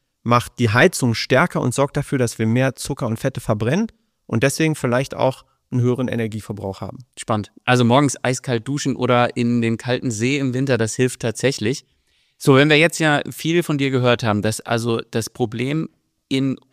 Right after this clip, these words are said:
Speaker 2: unseren westlichen, reichen Gesellschaften nicht ist, dass wir uns zu wenig bewegen, sondern das Problem ist, dass wir zu viel, zu ungesund essen. Du hast es so schön die Zufilisation genannt, in der wir leben. Was müsste denn dann jetzt passieren, damit wir diese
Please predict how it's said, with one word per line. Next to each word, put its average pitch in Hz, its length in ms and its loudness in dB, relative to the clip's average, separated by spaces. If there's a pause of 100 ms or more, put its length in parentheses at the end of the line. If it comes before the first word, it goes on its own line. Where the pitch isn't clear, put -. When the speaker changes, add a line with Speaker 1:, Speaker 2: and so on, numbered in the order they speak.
(100)
Speaker 2:
unseren 123 580 0
westlichen, 120 520 -2
reichen 113 540 0
Gesellschaften 110 680 -2 (300)
nicht 151 560 2
ist, - 440 -4 (460)
dass 120 200 4
wir 127 100 2
uns 117 180 -2
zu 113 160 -2
wenig 113 260 2
bewegen, 123 540 2 (320)
sondern 131 340 4
das 127 140 -2
Problem 120 340 2
ist, 123 140 -2
dass 110 120 -2
wir 113 140 -2
zu - 220 -8
viel, 151 500 0
zu - 180 -6
ungesund 117 520 0
essen. 120 240 -2
Du 107 80 0
hast 107 100 -4
es 113 120 -6
so 110 100 -6
schön 123 320 0
die 110 180 -4 (220)
Zufilisation 131 1200 0
genannt, 107 460 0
in 113 100 -2
der 110 140 0
wir 104 100 2
leben. 107 320 -2 (460)
Was - 180 -2
müsste 180 240 0
denn 147 160 4
dann 131 140 2
jetzt 143 180 0
passieren, 143 400 0
damit 120 260 2
wir 120 80 0
diese 117 300 2